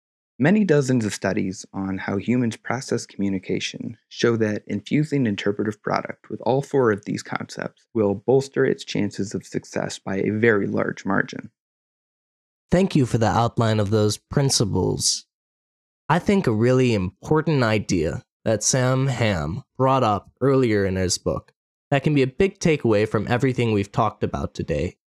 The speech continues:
Speaker 2: is that interpretation's highest purpose is to get people to connect with something personally.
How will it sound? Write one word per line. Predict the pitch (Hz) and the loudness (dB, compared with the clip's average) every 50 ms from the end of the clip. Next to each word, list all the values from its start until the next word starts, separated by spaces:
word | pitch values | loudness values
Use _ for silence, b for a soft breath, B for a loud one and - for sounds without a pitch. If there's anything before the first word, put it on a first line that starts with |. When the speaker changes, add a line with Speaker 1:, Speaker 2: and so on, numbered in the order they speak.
| _ _ _ _ _ - | _ _ _ _ _ -4
Speaker 2:
is | 120 | 0
that | 127 120 117 104 | 0 2 2 0
interpretation's | 104 - - - 156 151 - 175 165 - - 151 135 131 - 131 117 117 | -2 -6 -6 -4 -4 -4 -2 -4 -2 0 2 2 2 2 0 -2 -2 -2
highest | - - - - 127 131 135 139 143 - - - | -4 -6 -4 -2 0 2 2 2 0 -2 -6 -4
purpose | - 120 104 - - 104 98 104 - - _ _ _ _ _ _ _ - | -4 -4 -2 -2 -2 -2 -2 -2 -4 -6 _ _ _ _ _ _ _ -6
is | 113 | -4
to | 101 104 | -2 -2
get | 90 - - 117 117 - _ | -2 0 0 0 0 0 _
people | - 117 110 - - 120 113 | -2 -2 -2 0 0 0 0
to | - - 120 | 0 -2 -6
connect | - - - 95 101 98 95 - - | -4 -2 -2 0 0 -2 -2 -2 -2
with | 104 101 | -2 -2
something | - - 98 95 - 98 98 95 | -2 -2 -2 -2 -2 -2 -2 -4
personally. | - - 90 85 - - - 87 85 85 90 87 90 104 | -4 -4 -4 -4 -4 -6 -6 -4 -4 -4 -2 -4 -4 -6